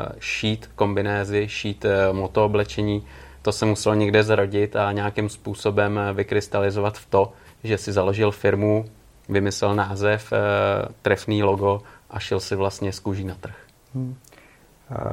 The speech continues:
Speaker 2: já vlastně, jak bych to řekl, ten počátek, ten prvopočátek
Speaker 1: Hmm.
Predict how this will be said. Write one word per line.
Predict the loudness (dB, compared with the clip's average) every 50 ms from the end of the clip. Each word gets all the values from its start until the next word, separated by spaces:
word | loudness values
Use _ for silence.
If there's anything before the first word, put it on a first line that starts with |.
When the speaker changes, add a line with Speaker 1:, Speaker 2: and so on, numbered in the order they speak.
| -4 -6 -6 -6 -8 -8 -10 -10 -12 -14 -16 -20 _ _ _ _ _ _ _ _ _ _ _ _ _ _ -6
Speaker 2:
já | -2 0 0 2 4 2 4
vlastně, | 4 2 2 0 -2 -2 0 0 2 2 0 -2 -4 -6 -10 -14 -16 -20 -20 -20 -20 -20 -20 -20 -20 _ _ _ _ _ _ _ _ -20 _ -16 -14
jak | -14 -12 -10 -8
bych | -8 -8 -4
to | -4 -2
řekl, | -2 -2 -4 -6 -12 -20 -20 -20 -20 -20 -20 -20 -20 -20 -20 -20 _ _
ten | 2 2 2
počátek, | 4 2 2 4 4 4 4 4 2 -4 -6 -8 _
ten | -4 -4 0 0
prvopočátek | 2 4 2 2 2 0 -2 0 -2 -2 -2 0 -2 -2 -4 -6
Speaker 1:
Hmm. | -8